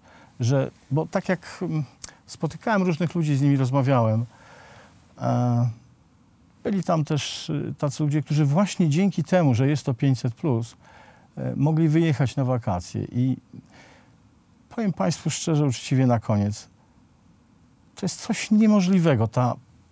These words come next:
pogarda tych kretynów, którzy, e, takich ludzi, e, deprecjonują.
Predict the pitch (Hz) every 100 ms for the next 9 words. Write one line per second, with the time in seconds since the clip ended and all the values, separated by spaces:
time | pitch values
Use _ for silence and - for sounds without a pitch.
0 | - 143 117 123 175 196 143 131 - 123
1 | - - - - - - 127 117 175 175
2 | 165 139 - - 131 123 131 127 127 117
3 | 113 113 113 - 160 - 131 120 147 151
4 | 151 139 139 - - - - - - -
5 | - _ 113 117 113 113 104 135 151 127
6 | - 120 127 135 131 123 -